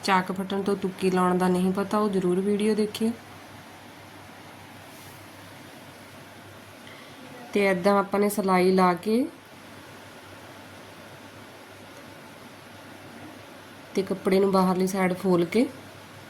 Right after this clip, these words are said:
ਏਦਾਂ ਆਪਾਂ ਨੇ ਤੁੱਕੀ ਲਾ ਕੇ ਉੱਪਰ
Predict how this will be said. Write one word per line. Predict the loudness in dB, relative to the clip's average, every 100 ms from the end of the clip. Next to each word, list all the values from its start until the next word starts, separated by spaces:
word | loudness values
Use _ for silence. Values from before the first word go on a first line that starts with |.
| -18 -18 -18 -18 -18 -16 -12 -4 -2
ਏਦਾਂ | 4 4
ਆਪਾਂ | 4 4
ਨੇ | 6 4 2
ਤੁੱਕੀ | -4 2 4
ਲਾ | 6 4
ਕੇ | 2
ਉੱਪਰ | -2 0